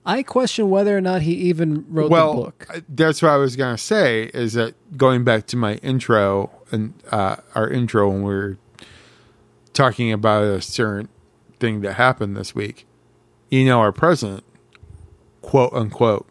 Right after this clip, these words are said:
Speaker 2: wrote a book. <laughs> Um, as in, he didn't write a book.
Speaker 1: Yeah.
Speaker 2: Uh,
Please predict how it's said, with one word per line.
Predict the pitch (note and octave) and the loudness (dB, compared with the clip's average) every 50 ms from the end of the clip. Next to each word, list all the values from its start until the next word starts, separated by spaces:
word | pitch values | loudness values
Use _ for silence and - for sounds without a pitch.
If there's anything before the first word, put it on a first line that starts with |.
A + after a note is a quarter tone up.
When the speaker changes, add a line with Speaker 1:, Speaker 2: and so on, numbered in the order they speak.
| _ _ _ _ _ - | _ _ _ _ _ -18
Speaker 2:
wrote | - A#2 A2 G#2+ A2 A2+ A2 A2 - - _ - | -14 -12 -6 0 2 2 2 2 0 -2 _ -8
a | - A2+ | -8 -8
book. | G2 G2 - A#2 A2+ G#2 G2 - - - - _ _ _ - - - - - - - - - - | -8 -4 0 2 2 2 0 -4 -10 -20 -20 _ _ _ -20 -20 -20 -20 -20 -20 -20 -14 -4 -2
<laughs> | - - - - - - - - - - - - - - | -2 -2 -2 -8 -10 -14 -18 -20 -20 -20 -20 -18 -8 -2
Um, | B2 A2+ - A1 - - - - _ _ _ - _ _ _ _ _ _ _ _ _ _ _ - | -2 0 0 0 -4 -6 -10 -14 _ _ _ -20 _ _ _ _ _ _ _ _ _ _ _ -4
as | B2+ A2 A2 | -2 -2 -2
in, | A2+ G#2+ G#2 | -2 -4 -2
he | G2+ G2+ A2 | -2 -2 0
didn't | G#2+ A#2+ A#2+ A2+ A2 - | 2 4 2 2 2 -2
write | G2+ G2+ F#2+ | -2 -4 -4
a | F#2 | -4
book. | F#2 - F#2 F2+ - - | -4 -4 -6 -6 -4 -2
Speaker 1:
Yeah. | D#3 D3 C3+ B2 B2 A#2+ - - - - - _ - - - - - - - | 0 0 2 0 0 -4 -6 -10 -16 -20 -20 _ -10 -10 -10 -10 -14 -14 -8
Speaker 2:
Uh, | - G#1+ G#1 | -4 -4 -4